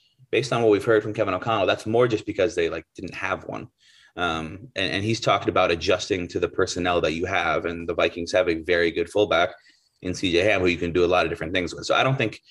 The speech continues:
like, he's at any risk of being a surprise cut. Um, Alexander Mattison entering a contract year is still that,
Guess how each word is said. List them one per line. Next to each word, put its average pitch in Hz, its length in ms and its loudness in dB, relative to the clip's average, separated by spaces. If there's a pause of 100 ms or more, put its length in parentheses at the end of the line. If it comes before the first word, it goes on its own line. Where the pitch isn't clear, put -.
(360)
like, 87 100 2
he's 98 320 0
at 95 80 4
any 90 240 2
risk 85 300 0
of 80 120 2
being 85 220 0
a 85 60 -6
surprise 82 480 -2
cut. 80 320 -2 (560)
Um, 87 640 -2 (100)
Alexander 101 440 4
Mattison 90 720 -2 (100)
entering 90 260 0
a 85 60 0
contract 85 500 0
year 85 160 4
is 85 140 -2
still 85 180 2
that, 80 300 -2